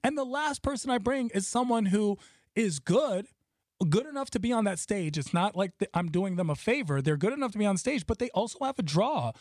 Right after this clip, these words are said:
Ultimately, as a comedy club, you wanna put butts in that seat. Every single show, we, in comedy, there are the thing, things called a bringer show, and that's when a co-, comic gets the chance to be on the stage by being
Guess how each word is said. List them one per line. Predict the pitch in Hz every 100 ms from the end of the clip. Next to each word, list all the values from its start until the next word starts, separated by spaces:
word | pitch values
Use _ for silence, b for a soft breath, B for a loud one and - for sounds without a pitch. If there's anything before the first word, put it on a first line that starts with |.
| B -
Ultimately, | 254 320 294 190 202
as | 196 -
a |
comedy | - 294 247
club, | - 165
you | 190
wanna | 214
put | 214 247 139
butts | 220 302 202
in |
that | 160 117
seat. | - 104 - B B B 285
Every | 330 320
single | 262 294 240
show, | 180 - 220 160 135 -
we, | 190 - -
in | 185
comedy, | 190 214 202
there | 170 165
are |
the | 151 151
thing, | 185 175 - 175 151 -
things | 175 165
called | - 147
a |
bringer | 120 143 170
show, | 160 202 208 B B
and | 170
that's | 185 170
when | 175
a |
co-, | 160 170 - -
comic | 170 165 160 -
gets | 160 -
the | 139
chance | - 160 156 -
to |
be | 170
on | 151
the | 131
stage | - 135 156 175 B B -
by | 147 143 - _ _ _ - 143 -
being | 180 170